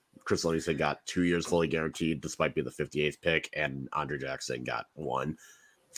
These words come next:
That's the p-, beauty of being a clutch sports, uh, athlete. Anyway,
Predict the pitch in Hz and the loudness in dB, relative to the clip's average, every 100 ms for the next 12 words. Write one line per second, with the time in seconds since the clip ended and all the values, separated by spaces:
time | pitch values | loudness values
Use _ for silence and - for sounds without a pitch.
0 | - _ _ - _ 139 170 175 165 190 | -16 _ _ -20 _ 10 12 12 10 10
1 | 139 190 190 160 185 151 156 165 - 151 | 10 10 12 12 12 12 12 12 12 12
2 | 151 - - 123 123 120 113 110 110 95 | 12 12 12 12 12 12 12 12 10 8
3 | - 104 - - 85 139 139 92 | 8 8 8 2 6 10 12 10